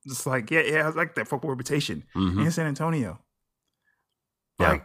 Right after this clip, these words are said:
Speaker 1: so for y'all to take this guy's word over a guy that's just coming in, says nothing, just comes in to work, and y'all just taking this guy's word and saying, "Oh, then he must be soft." Yeah, I'd be like, "Fuck all y'all. I'm getting the fuck out of here." 'Cause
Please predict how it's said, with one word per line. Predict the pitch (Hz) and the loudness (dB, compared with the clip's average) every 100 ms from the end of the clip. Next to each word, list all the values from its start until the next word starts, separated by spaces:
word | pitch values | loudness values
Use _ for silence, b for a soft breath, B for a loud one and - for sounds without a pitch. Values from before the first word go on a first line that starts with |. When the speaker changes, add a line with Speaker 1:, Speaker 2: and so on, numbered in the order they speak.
| _ | _
Speaker 1:
so | - 214 214 | -4 2 2
for | 185 185 | 4 4
y'all | 202 208 | 6 4
to | 202 | 2
take | 196 | 0
this | 156 180 | 0 -2
guy's | 175 165 175 | 4 4 6
word | 175 | 6
over | 170 | 6
a | 147 | 4
guy | 139 160 | 4 4
that's | 143 | 2
just | 135 | -2
coming | - 156 151 151 | 2 4 4 4
in, | 156 156 151 _ | 2 2 -2 _
says | 147 131 127 | -4 -2 0
nothing, | 123 127 135 127 | 0 0 0 -2
just | 120 | -2
comes | 135 131 | 0 2
in | 135 | 0
to | 127 | 0
work, | 110 131 107 | 0 0 0
and | |
y'all | 113 123 | 0 0
just | 131 127 | -2 -6
taking | 123 120 | -6 -6
this | 120 | -2
guy's | 120 123 | 0 0
word | 110 113 117 | 0 0 0
and | 110 | -2
saying, | 117 110 | -4 0
"Oh, | 120 104 98 | 2 0 -2
then | 110 107 | -4 -4
he | 120 | -4
must | 123 - | -4 -6
be | 104 | -4
soft." | 156 117 78 B B B B | 2 2 0 B B B B
Yeah, | 320 | 2
I'd | 403 | 4
be | 381 | 4
like, | 285 - | 2 4
"Fuck | 359 370 | 4 4
all | 165 147 | 2 2
y'all. | 139 147 | 4 4
I'm | 330 | 4
getting | 285 233 | 2 2
the | |
fuck | 175 214 226 | 4 2 4
out | 247 | 4
of | 165 | 2
here." | - | -2
'Cause | - 151 139 | 2 2 2